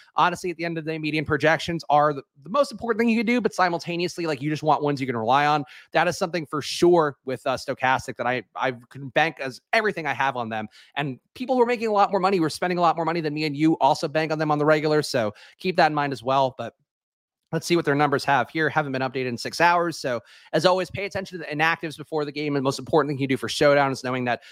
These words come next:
some guy down here who's not currently projected to play is active, 'cause that guy will not be owned, like a Stanley Morgan. I don't know what his I R status is, but if he's playing, he's actually probably worth some shares. Uh, but that's the kind of situation that you have to monitor closer to lock before,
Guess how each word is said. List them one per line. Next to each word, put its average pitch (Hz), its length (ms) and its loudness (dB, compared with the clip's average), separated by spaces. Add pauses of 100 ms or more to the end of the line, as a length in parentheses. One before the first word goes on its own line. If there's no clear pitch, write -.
(120)
some 165 220 2
guy 151 180 2
down 139 260 -2
here 147 200 -8
who's 156 140 -6
not 135 200 -2
currently 139 260 -2
projected 131 380 -2
to 113 60 -12
play 147 360 2
is 117 140 -12
active, 147 360 0 (240)
'cause 120 100 -12
that 143 160 -2
guy 135 180 0
will 123 100 -4
not 127 240 -2
be 123 160 -8
owned, 135 240 2
like 104 120 -10
a - 40 -18
Stanley 131 360 -2
Morgan. 131 380 0
I 123 60 2
don't 127 100 2
know 123 80 2
what 117 80 2
his 110 100 -6
I 120 160 2
R 120 140 4
status 123 380 -2
is, 127 160 -2
but 120 100 -4
if 113 80 -4
he's 131 160 -6
playing, 147 440 0
he's 117 120 -6
actually 120 280 -8
probably 120 320 0
worth 117 180 -2
some 113 160 -10
shares. 190 480 2 (320)
Uh, 120 160 2
but 120 80 -8
that's 139 220 2
the - 40 -20
kind 143 140 0
of 127 80 -4
situation 123 520 -4
that 117 200 -2
you 120 100 -4
have 113 120 -4
to 117 80 -4
monitor 110 420 -2
closer - 300 -8
to 113 60 -6
lock 104 260 -2
before, 101 340 -6